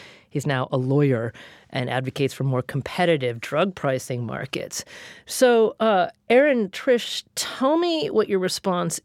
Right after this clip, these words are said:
is to, uh, to what David said. Are we at a point where P B Ms are sort of behaving like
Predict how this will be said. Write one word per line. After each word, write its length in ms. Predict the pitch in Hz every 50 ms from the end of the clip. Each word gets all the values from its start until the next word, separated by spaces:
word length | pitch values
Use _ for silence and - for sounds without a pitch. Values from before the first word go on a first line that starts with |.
| _ -
is 460 | 170 170 165 165 156 143 135 - - - _ -
to, 540 | - - - 180 165 151 147 143 143 147 - - -
uh, 340 | 151 147 127 123 - - - - - -
to 180 | - 175 160
what 220 | 151 156 143 - 139
David 400 | 160 165 156 160 147 143 135 -
said. 320 | - - 180 156 143 135
Are 80 | 143 151
we 120 | 190 202
at 140 | 208 233 240
a 60 | 220
point 380 | - - - 170 185 208 196 170
where 200 | 180 160 147 135
P 240 | - - - 180
B 260 | 165 151 160 156 156 160
Ms 160 | 160 156 156
are 120 | 143 131
sort 180 | 131 - 160 143
of 160 | 131 123 113
behaving 600 | - 120 107 - 117 135 160 160 147 180 180 165
like 240 | 160 147 139 131 -